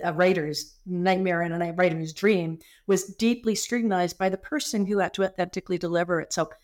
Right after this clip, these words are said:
a lot of research inside and out, crafting the story, testing the story, crafting the, the work, the internal and external work that would go around it, creating,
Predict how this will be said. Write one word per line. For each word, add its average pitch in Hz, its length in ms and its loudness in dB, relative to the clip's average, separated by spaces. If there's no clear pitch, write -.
a 190 60 0
lot 180 240 6
of 262 80 2
research 202 460 -2
inside 180 340 0
and 220 140 2
out, 165 320 -4
crafting 208 420 4
the 226 60 2
story, 175 600 0
testing 220 560 0
the 196 80 -4
story, 165 680 -4
crafting 208 720 0
the, 175 300 4
the 190 100 4
work, 202 600 -2
the 170 260 0
internal 214 400 0
and 190 100 2
external 185 440 0
work 185 200 0
that 175 120 0
would 180 160 -4
go 170 160 0
around 170 440 0
it, 160 300 -4
creating, 214 640 2